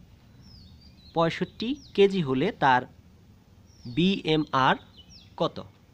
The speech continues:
আশা করি তোমরা এই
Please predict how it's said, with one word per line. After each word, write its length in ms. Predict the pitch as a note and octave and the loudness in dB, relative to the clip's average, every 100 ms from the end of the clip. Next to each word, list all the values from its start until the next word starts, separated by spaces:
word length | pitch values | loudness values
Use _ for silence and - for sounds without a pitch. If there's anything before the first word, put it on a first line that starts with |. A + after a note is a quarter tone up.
| _ - - - - - _ - - - - - - - - - - _ _ - - - _ - - - - - - _ _ - - - | _ -20 -20 -20 -20 -20 _ -20 -20 -20 -20 -20 -20 -20 -20 -20 -20 _ _ -20 -20 -20 _ -20 -20 -20 -20 -20 -20 _ _ -20 -20 -6
আশা 180 | D#3 G3+ | -4 0
করি 160 | G3+ G3+ | 2 2
তোমরা 220 | G3 D#3 C#3+ D4 - - - - - - | 2 2 2 0 -8 -20 -20 -20 -20 -6
এই 100 | C#3+ | -2